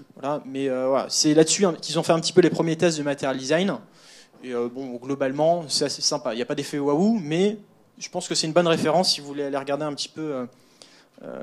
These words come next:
comment on peut faire une application Material Design. Push Bullet,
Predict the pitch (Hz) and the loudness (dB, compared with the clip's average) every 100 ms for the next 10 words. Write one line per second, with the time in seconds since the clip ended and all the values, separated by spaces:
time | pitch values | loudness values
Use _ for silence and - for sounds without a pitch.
0 | - - 151 143 139 - 147 127 131 123 | -12 -10 -8 -4 -4 -4 -6 -8 -8 -8
1 | 147 131 135 131 120 - - _ _ _ | -6 -8 -10 -12 -12 -14 -16 _ _ _
2 | _ _ _ _ _ - _ _ _ _ | _ _ _ _ _ -20 _ _ _ _
3 | _ _ _ _ _ _ _ - - - | _ _ _ _ _ _ _ -20 -20 -20
4 | - - _ - 269 226 233 233 | -20 -20 _ -2 0 0 2 2